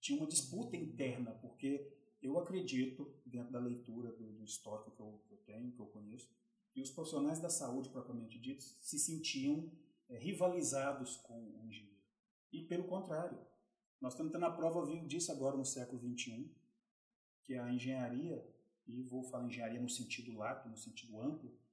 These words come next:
ela não é apenas necessária, ela é quase que obrigatória dentro do ambiente hospitalar para o bom desenvolvimento da, da atividade médica, da atividade de saúde, da atividade laboratorial, da atividade clínica, da atividade odontológica,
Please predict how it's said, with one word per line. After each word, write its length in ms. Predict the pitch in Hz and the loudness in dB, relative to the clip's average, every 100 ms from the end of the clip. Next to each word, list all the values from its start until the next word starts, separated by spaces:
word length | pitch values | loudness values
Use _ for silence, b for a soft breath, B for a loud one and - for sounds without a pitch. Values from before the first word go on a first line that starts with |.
| _ _ _ _ - | _ _ _ _ -8
ela 220 | 117 127 | -4 -2
não 220 | 127 135 | 0 0
é 100 | 151 | 0
apenas 460 | 180 - 139 135 123 | -2 0 0 2 0
necessária, 760 | 120 - 123 - - - - - _ _ - | -2 -2 0 -2 -2 -8 -18 -20 _ _ -16
ela 340 | 117 120 120 123 | -12 -8 -4 -4
é 60 | |
quase 320 | 127 131 127 | -2 -2 -2
que 120 | - 135 | -2 -2
obrigatória 800 | 160 175 175 175 - - 165 135 | -2 -2 0 0 2 0 0 0
dentro 300 | 127 127 131 | 0 -2 -4
do 100 | 123 | -4
ambiente 320 | 120 113 - | -6 -8 -10
hospitalar 560 | - - 120 117 - | -10 -10 -8 -6 -6
para 100 | - | -6
o 80 | 180 | -6
bom 220 | 135 139 | 0 0
desenvolvimento 880 | 165 175 170 170 175 139 123 156 - - _ _ _ _ _ _ _ - | 0 -4 -4 -4 0 0 0 -2 -8 -20 _ _ _ _ _ _ _ -16
da, 160 | 110 110 | -10 -8
da 260 | 110 107 | -4 -4
atividade 560 | 104 113 110 107 104 110 | -4 -6 -4 -2 -2 -4
médica, 500 | 107 139 156 - 123 - _ _ _ _ - | -4 -4 -6 -10 -16 -18 _ _ _ _ -12
da 120 | 110 | -8
atividade 500 | 107 113 107 107 107 | -6 -8 -6 -4 -4
de 80 | - | -4
saúde, 360 | - 104 127 120 | -4 -2 -4 -4
da 80 | |
atividade 460 | 113 127 117 110 110 | -4 -6 -4 -4 -2
laboratorial, 720 | 113 117 110 110 110 107 113 | -4 -4 -6 -4 -4 -2 -4
da 60 | 113 | -4
atividade 520 | - 117 113 110 107 - | -6 -8 -6 -6 -6 -10
clínica, 300 | 120 123 120 | -6 -4 -6
da 80 | 113 | -8
atividade 500 | - 120 117 113 123 | -10 -8 -4 -2 0
odontológica, 1040 | 123 151 180 - 120 131 160 131 - 104 | 2 2 2 2 2 0 0 -2 -8 -14